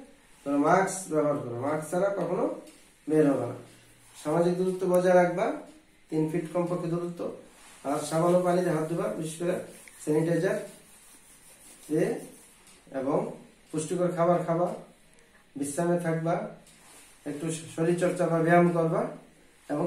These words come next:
সৃষ্টিকর্তার কাছে প্রার্থনা করবা যাতে আমরা এই পরিস্থিতি যত দ্রুত বের হইতে পারি। আল্লাহ হাফেজ।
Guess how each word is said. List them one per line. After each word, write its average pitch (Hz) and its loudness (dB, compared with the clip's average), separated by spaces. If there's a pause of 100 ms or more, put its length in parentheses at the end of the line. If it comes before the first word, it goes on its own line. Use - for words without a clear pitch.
সৃষ্টিকর্তার 175 -6
কাছে 165 -4
প্রার্থনা 170 0
করবা 196 -2
যাতে 147 -4
আমরা 143 -2
এই 143 -2
পরিস্থিতি 143 -6
যত 139 -4
দ্রুত 147 -4 (1200)
বের 147 0
হইতে 143 -2
পারি। 120 -8 (920)
আল্লাহ 147 2
হাফেজ। 165 0